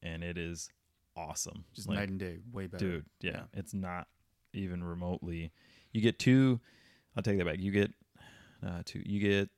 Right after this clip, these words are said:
Speaker 1: three, okay, uh, four characters that are the same from the first movie. That's
Speaker 2: So you
Speaker 1: all I'll
Speaker 2: have
Speaker 1: say.
Speaker 2: Harley Quinn.
Speaker 1: Harley Quinn, uh, Amanda Waller,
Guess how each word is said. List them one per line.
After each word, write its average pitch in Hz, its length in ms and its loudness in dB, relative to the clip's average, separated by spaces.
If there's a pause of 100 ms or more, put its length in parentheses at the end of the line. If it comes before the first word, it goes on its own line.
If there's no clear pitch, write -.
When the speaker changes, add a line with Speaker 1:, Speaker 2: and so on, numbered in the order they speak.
(100)
Speaker 1:
three, - 600 -12 (680)
okay, 92 360 -4
uh, 90 40 -4
four 104 380 2
characters - 800 -6 (480)
that 90 160 -2
are 87 100 -2
the 87 100 -4
same 82 340 -6
from 87 200 -8
the 82 80 -6
first - 340 -8
movie. - 300 -10 (420)
That's 92 160 -2
Speaker 2:
So 95 80 0
you 87 60 0
Speaker 1:
all - 40 -2
I'll 104 60 -2
Speaker 2:
have 101 180 -4
Speaker 1:
say. - 120 -12
Speaker 2:
Harley 107 320 -2
Quinn. 101 380 -4
Speaker 1:
Harley 98 200 2
Quinn, 87 480 -2 (500)
uh, 85 800 -2
Amanda 92 320 -2
Waller, 87 480 -2